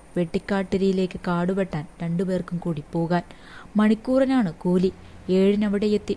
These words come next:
പണി തുടങ്ങണം. അവിടെ നിൽക്കുകയായിരുന്ന മൊയ്തീനോട് മഞ്ചേരിയിലേക്ക് പോവുകയാണോ എന്ന് ചോദിച്ചു. അല്ലെന്ന് മറുപടി പറഞ്ഞു. മൊയ്തീനെ നേരത്തെ അറിയാം. എന്നോട് യന്ത്രം തരുമോ എന്ന് ചോദിച്ചു. സമയമില്ലെന്നു പറഞ്ഞു. പെട്ടെന്ന് തരാമെന്നായി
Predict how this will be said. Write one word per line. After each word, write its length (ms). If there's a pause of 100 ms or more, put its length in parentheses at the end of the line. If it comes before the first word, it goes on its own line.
പണി 260
തുടങ്ങണം. 500 (360)
അവിടെ 280
നിൽക്കുകയായിരുന്ന 840
മൊയ്തീനോട് 720 (400)
മഞ്ചേരിയിലേക്ക് 800
പോവുകയാണോ 840
എന്ന് 260
ചോദിച്ചു. 400 (400)
അല്ലെന്ന് 320 (140)
മറുപടി 440
പറഞ്ഞു. 280 (380)
മൊയ്തീനെ 460
നേരത്തെ 440
അറിയാം. 320 (260)
എന്നോട് 340 (160)
യന്ത്രം 320
തരുമോ 420
എന്ന് 180
ചോദിച്ചു. 480 (360)
സമയമില്ലെന്നു 840
പറഞ്ഞു. 280 (260)
പെട്ടെന്ന് 460
തരാമെന്നായി 640